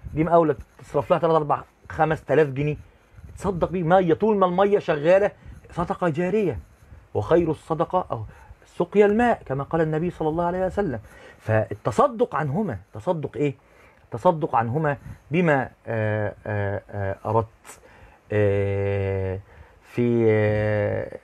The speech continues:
آه، في صحيح البخاري عن عكرمة مولى ابن عباس قال: "أنبأنا ابن عباس أن سعد بن عبادة رضي الله عنه توفيت أمه وهو غائب عنها،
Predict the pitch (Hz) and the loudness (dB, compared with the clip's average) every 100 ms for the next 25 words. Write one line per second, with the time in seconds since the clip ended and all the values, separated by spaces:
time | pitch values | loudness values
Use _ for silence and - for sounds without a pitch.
0 | _ _ - 104 101 98 101 104 - - | _ _ -4 -2 0 0 -2 -6 -10 -2
1 | 175 175 110 165 214 247 139 123 113 - | 2 2 4 6 6 2 -4 -6 -10 -2
2 | 196 196 160 147 135 120 110 120 175 - | 0 0 0 0 0 -2 -6 2 2 2
3 | 180 180 139 135 175 160 139 131 131 117 | 2 2 2 2 2 0 -2 -2 0 0
4 | 113 170 196 - 135 127 175 160 151 139 | 2 4 4 2 -8 -2 -2 -2 -4 -2
5 | 139 151 104 - - - - 123 139 151 | 4 4 4 -8 -20 -20 -8 0 2 6
6 | 214 190 220 196 - _ 165 165 - 233 | 6 6 2 0 -6 _ -2 -2 -2 2
7 | 247 - 233 220 208 170 175 165 143 202 | 2 4 2 4 2 4 6 6 6 4
8 | 165 151 143 120 147 107 101 90 | 4 0 0 0 0 0 -2 -4